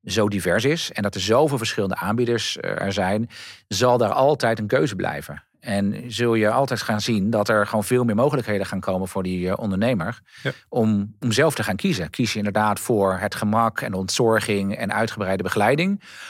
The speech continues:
Speaker 1: Of kies je voor, ik wil het zo snel mogelijk via een fintech oplossing en ik wil binnen een paar dagen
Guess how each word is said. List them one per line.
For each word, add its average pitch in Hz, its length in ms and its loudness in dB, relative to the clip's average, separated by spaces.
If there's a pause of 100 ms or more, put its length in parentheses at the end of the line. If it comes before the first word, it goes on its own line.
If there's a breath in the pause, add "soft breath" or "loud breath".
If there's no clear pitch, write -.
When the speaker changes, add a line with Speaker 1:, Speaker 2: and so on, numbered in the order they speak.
(240 loud breath)
Speaker 1:
Of 120 340 2 (120)
kies - 300 -2
je 113 80 0
voor, 104 520 4 (240 loud breath)
ik 107 140 -4
wil 113 100 4
het 104 80 0
zo 110 100 -2
snel 107 240 2
mogelijk 101 420 0
via 107 200 -2
een 90 60 -2
fintech 110 380 0
oplossing 98 540 -2
en 98 120 -4
ik 95 80 -2
wil 95 160 2
binnen 92 180 0
een 90 60 -8
paar 95 180 0
dagen 92 360 -4